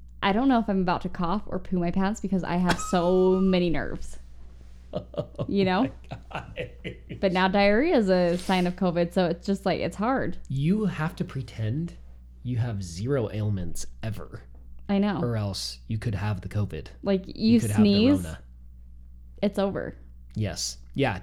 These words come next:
Speaker 2: don't look up at a light.
Speaker 1: Nope. Don't
Speaker 2: Don't
Speaker 1: go outside.
Speaker 2: get allergies. Could be Rona.
Speaker 1: Mm-hmm. Oh, next. This is
Speaker 2: What? Uh-oh.
Speaker 1: Jesus, take the wheel.
Speaker 2: Uh-oh.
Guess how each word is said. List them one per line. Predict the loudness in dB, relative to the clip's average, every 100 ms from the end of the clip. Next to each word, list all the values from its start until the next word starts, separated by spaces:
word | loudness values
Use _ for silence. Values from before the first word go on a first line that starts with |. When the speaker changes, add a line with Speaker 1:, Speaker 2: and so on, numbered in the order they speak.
| -4
Speaker 2:
don't | 0 2 0 0
look | 2 4
up | 4
at | 6
a |
light. | 8 8 8 4 -2 -12 -16 -20 -8
Speaker 1:
Nope. | -2 0 -2 -6 -14 -2
Don't | 2
Speaker 2:
Don't | 8
Speaker 1:
go | 10
outside. | 12 12 10 10
Speaker 2:
get | 10
allergies. | 10 10 10 8 6 4 2 -8 -14 -18 -18 -18 -4
Could | 0
be | 4 4
Rona. | 4 2 0 -4 0
Speaker 1:
Mm-hmm. | 4 4 4 0 -4 -18 -4 4
Oh, | 6 8 8 8 8 6 6 6 6 6 4 2 2
next. | 4 4 2 -2 -8
This | -6 -4
is | -6 -6 -14 -20 -20 -20 -18 -18 -18 -20 -18 -18 -18 -18 -18 -18 -18 -18 -18 -18 -20 -20 -16
Speaker 2:
What? | -12 -10 -10 -12 -14 -18 -14
Uh-oh. | -12 -12 -6
Speaker 1:
Jesus, | -4 -4 -6
take | -8 -10
the | -14
wheel. | -18 -18 -18 -10 -8
Speaker 2:
Uh-oh. | -8 -10 -12